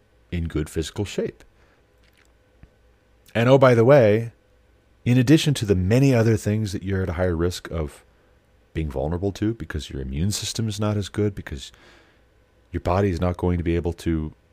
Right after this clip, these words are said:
sustain itself as well when it's overweight, also covid. So imagine that. Also covid. Losing weight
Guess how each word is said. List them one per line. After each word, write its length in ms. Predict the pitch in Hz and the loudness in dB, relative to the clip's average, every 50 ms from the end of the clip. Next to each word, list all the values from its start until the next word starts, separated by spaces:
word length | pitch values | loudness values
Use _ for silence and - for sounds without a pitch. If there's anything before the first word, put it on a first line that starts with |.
| _ _ _ _ _ _ _ _ | _ _ _ _ _ _ _ _
sustain 400 | - - 85 - - 87 90 90 | -14 -10 -8 -8 -6 -4 -2 -2
itself 420 | 107 104 - - 107 104 104 95 - | -2 -4 -2 0 0 0 0 0 -2
as 140 | 101 87 85 | -4 -2 0
well 380 | 90 90 90 98 107 104 101 - | 2 2 2 2 0 -2 -8 -8
when 120 | - 85 82 | -8 -6 -6
it's 120 | 80 - 80 | -6 -4 0
overweight, 760 | 92 98 101 101 92 98 92 85 90 95 120 123 - - - _ _ _ _ _ _ _ _ _ _ _ _ _ _ _ _ _ | 2 4 4 4 4 2 2 2 2 0 0 -2 -8 -16 -20 _ _ _ _ _ _ _ _ _ _ _ _ _ _ _ _ _
also 260 | 151 165 160 - 175 | 4 4 6 6 2
covid. 380 | 165 - 180 175 - 76 65 - - _ _ _ _ _ _ _ _ _ _ _ _ _ _ _ _ _ _ _ _ _ | 4 4 4 2 2 0 -4 -6 -14 _ _ _ _ _ _ _ _ _ _ _ _ _ _ _ _ _ _ _ _ _
So 100 | - 117 | 0 2
imagine 320 | 123 147 156 151 135 127 | 4 4 4 4 2 0
that. 200 | 110 85 71 - - _ _ _ _ _ | 0 -2 -2 -4 -10 _ _ _ _ _
Also 340 | - 104 123 120 - 117 101 | 2 4 4 4 2 -2 -2
covid. 360 | - - 92 78 67 64 - - _ _ _ _ _ _ _ _ _ _ _ _ _ _ _ _ _ _ _ | 2 2 2 2 0 -2 -10 -16 _ _ _ _ _ _ _ _ _ _ _ _ _ _ _ _ _ _ _
Losing 360 | 117 143 185 175 160 151 139 | 6 6 8 8 6 4 4
weight 240 | 147 117 85 - | 2 2 2 -2